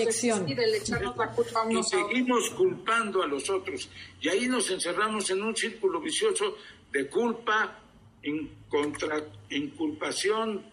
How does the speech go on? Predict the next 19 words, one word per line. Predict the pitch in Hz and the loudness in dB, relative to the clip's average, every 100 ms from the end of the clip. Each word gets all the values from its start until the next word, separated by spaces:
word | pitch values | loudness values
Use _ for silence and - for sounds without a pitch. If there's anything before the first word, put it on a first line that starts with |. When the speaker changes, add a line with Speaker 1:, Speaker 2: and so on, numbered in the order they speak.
| - | -12
Speaker 3:
acusación | - - - 165 151 196 220 | -8 -2 -2 0 0 0 -2
contra | 196 185 190 156 | -2 -2 -2 -2
acusación. | 185 143 151 - 214 214 - - - - | -2 -2 0 2 2 2 0 -2 -8 -8
Y | - | 0
ese | 233 - 190 | 2 2 2
círculo | 208 240 - 202 180 | 0 -2 -2 2 2
se | 175 160 | 2 -2
mantiene | 151 151 147 226 214 | 0 -2 0 -2 0
muchas | 175 196 190 170 - | -2 -2 -2 -2 2
veces. | 190 180 127 - - - | 2 2 -2 -6 -8 -10
Hay | 160 196 | -2 0
que | 190 190 | 2 0
salirnos | 170 165 190 202 196 147 | 0 0 0 0 -2 0
de | 165 196 | 2 2
eso | 196 208 - | 4 2 2
para | 165 143 | 0 -2
buscar | 143 131 - 196 - - | -2 -4 -2 -2 -4 -2
el | 156 147 | 0 0
cambio. | - 170 156 135 123 - | -2 -2 -2 -2 -2 -4